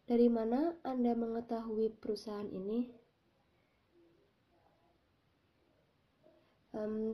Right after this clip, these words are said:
saya mengetahui perusahaan ini dari teman saya dan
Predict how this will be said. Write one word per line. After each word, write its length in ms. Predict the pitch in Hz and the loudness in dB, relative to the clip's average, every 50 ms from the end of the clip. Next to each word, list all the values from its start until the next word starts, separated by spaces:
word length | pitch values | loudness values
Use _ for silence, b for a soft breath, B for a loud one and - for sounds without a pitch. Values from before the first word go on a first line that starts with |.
| 220 - | -2 0
saya 480 | 233 226 226 240 254 269 277 285 285 | 2 4 4 4 6 4 4 4 4
mengetahui 960 | 269 262 247 240 240 233 - 220 220 226 220 214 214 214 214 214 214 214 214 - _ _ _ | 4 4 4 0 0 0 0 -2 0 0 2 2 2 4 4 4 2 2 -2 -6 _ _ _
perusahaan 480 | - 220 226 - - 226 220 220 226 | -4 -4 -4 -2 -2 -2 0 0 0
ini 400 | - - 226 226 233 240 262 262 | 0 0 2 4 4 4 4 4
dari 240 | 247 226 208 202 208 | 4 4 4 2 2
teman 400 | 202 - 202 202 196 196 202 196 | 0 -2 -4 -4 -4 -4 -4 -6
saya 320 | - 196 202 208 214 220 | -4 -2 -2 0 0 0
dan 480 | 214 202 196 196 196 196 196 196 196 | -2 -4 -4 -4 -4 -4 -6 -6 -8